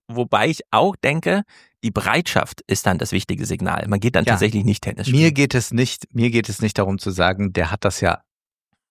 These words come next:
Speaker 2: das Zepter in der Hand und der kann das alles
Speaker 1: <laughs>
Speaker 2: managen.
Speaker 1: Genau,
Speaker 2: Also
Speaker 1: das Zepter
Speaker 2: keiner
Speaker 1: ist schon genau das
Speaker 2: kein-,
Speaker 1: richtige Wort
Speaker 2: kein-,
Speaker 1: dafür.
Speaker 2: genau, das kann niemand glauben. Und genauso auch bei Anne Spiegel kann das
Speaker 1: Mhm.
Speaker 2: niemand glauben.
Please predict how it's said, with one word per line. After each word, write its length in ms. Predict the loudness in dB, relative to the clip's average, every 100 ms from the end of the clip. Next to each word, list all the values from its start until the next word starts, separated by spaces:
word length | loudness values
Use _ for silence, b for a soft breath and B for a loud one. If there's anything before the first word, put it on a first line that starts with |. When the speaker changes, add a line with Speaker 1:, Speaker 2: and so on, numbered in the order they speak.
| _
Speaker 2:
das 160 | -6 -2
Zepter 300 | -2 -2 -2
in 80 | 0
der 120 | 0
Hand 200 | 0 0
und 120 | 0
der 100 | 0
kann 180 | 0 0
das 100 | 2
alles 240 | 0 0
Speaker 1:
<laughs> 0 |
Speaker 2:
managen. 300 | -2 -2 -4
Speaker 1:
Genau, 120 | -2 0
Speaker 2:
Also 100 | 0
Speaker 1:
das 80 |
Zepter 140 | 0 0
Speaker 2:
keiner 180 | 4 2
Speaker 1:
ist 80 |
schon 100 | 0
genau 200 | 0 0
das 100 | 2
Speaker 2:
kein-, 80 | 2
Speaker 1:
richtige 260 | 0 -2 0
Wort 140 | 0
Speaker 2:
kein-, 120 | 0
Speaker 1:
dafür. 140 | 0 0
Speaker 2:
genau, 240 | 2 2
das 220 | 2 0
kann 200 | 0 0
niemand 300 | 2 2 2
glauben. 240 | 2 2 2
Und 60 |
genauso 340 | 0 0 2 2
auch 140 | 0
bei 160 | 2 2
Anne 240 | 2 -2
Spiegel 400 | -4 -2 0 0
kann 240 | -4 -4 -4
das 100 | -4
Speaker 1:
Mhm. 60 | -2
Speaker 2:
niemand 280 | 0 0 2
glauben. 460 | 2 2 2 -4